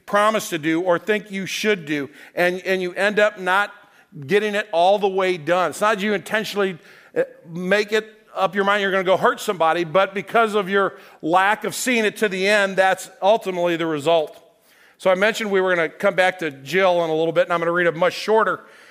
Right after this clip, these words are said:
couple of lines, but the, the conversation goes on,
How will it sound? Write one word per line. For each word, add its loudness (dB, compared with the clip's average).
couple 2
of 2
lines, 2
but 2
the, 4
the -8
conversation 0
goes 0
on, 2